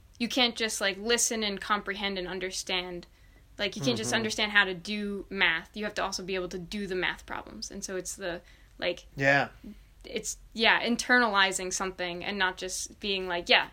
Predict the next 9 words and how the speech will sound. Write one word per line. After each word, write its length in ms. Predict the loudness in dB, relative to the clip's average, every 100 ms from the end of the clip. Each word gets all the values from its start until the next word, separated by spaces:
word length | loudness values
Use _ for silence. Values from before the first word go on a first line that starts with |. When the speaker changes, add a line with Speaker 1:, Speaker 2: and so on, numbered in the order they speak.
| 0
Speaker 1:
I 100 | 0
understand 480 | 0 -4 -6 -8
that. 180 | -8 -10 -12
That's 140 | -12
a 20 | -6
concept 440 | -4 -4 -8 -10
I 80 | -10
get." 300 | -8 -10 -10 -18 -20 -20 -20 -20 -20 -20 -20 -20
So, 320 | -16 -14